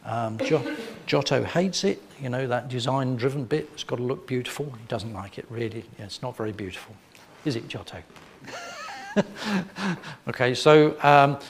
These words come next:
but I, I, uh, wanted this to be here because, um, when we eventually get to try and, try and spin this aeroplane, hopefully not spin it, but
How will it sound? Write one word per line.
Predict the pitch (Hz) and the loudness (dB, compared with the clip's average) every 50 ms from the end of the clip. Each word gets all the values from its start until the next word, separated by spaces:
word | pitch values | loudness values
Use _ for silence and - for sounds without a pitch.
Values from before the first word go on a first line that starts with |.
| - - - - | -18 -10 -2 2
but | 151 151 151 - - | 2 2 2 4 6
I, | 160 165 180 175 - - - 156 180 190 190 196 202 196 185 185 180 180 180 - - | 6 8 8 6 4 0 2 4 6 6 6 6 6 6 4 4 2 0 -2 -6 -8
I, | |
uh, | 160 156 147 143 143 143 | -6 -4 -4 -2 -4 -4
wanted | 147 156 151 160 156 - - - | -4 0 0 0 0 0 -2 -4
this | 139 131 - | -4 -4 -4
to | - 120 | -6 -4
be | 107 143 160 147 | 0 0 2 0
here | 113 - 120 104 90 87 85 101 - | 0 0 -2 -4 -4 -6 -10 -12 -10
because, | - 131 - - 127 131 131 127 127 127 120 117 120 120 120 127 151 156 160 160 156 - - - - - - - - - - - | -10 -8 -4 0 0 2 2 2 2 2 0 0 -2 -2 -4 -4 -6 -8 -8 -8 -8 -8 -8 -10 -12 -18 -20 -20 -20 -20 -12 -8
um, | - 127 131 127 127 123 - - - | -4 -4 -2 -2 -4 -6 -8 -6 -2
when | 143 143 190 | 2 4 4
we | 233 254 220 | 6 6 6
eventually | 147 117 143 151 160 - - - 107 101 104 | 6 6 6 6 6 2 -2 -4 -4 -6 -6
get | 117 - 120 - - - | -6 -6 -8 -8 -8 -12
to | - 113 | -12 -12
try | - - - 127 117 113 110 110 | -10 -6 -4 -2 -2 -2 -2 -4
and, | 104 101 101 95 - - _ _ - | -4 -6 -8 -10 -14 -20 _ _ -8
try | - - 160 160 147 139 | -2 0 2 2 2 0
and | 127 120 113 107 - - - _ _ _ _ | -2 -4 -6 -8 -12 -18 -20 _ _ _ _
spin | - - - - - 107 101 92 | -10 -10 -10 -6 -6 -6 -6 -6
this | 95 95 - | -8 -6 -6
aeroplane, | 104 90 - - 110 127 151 | -6 -6 -6 -8 -10 -10 -10
hopefully | 143 110 113 - - - - 104 | -8 -10 -10 -10 -10 -12 -12 -10
not | 104 123 160 - - | -8 -8 -8 -6 -8
spin | - - - - - | -8 -8 -10 -14 -14
it, | - - - - _ _ - - - - - - _ _ _ - | -16 -18 -20 -20 _ _ -20 -20 -20 -20 -20 -20 _ _ _ -8
but | - 120 - - | -8 -8 -8 -10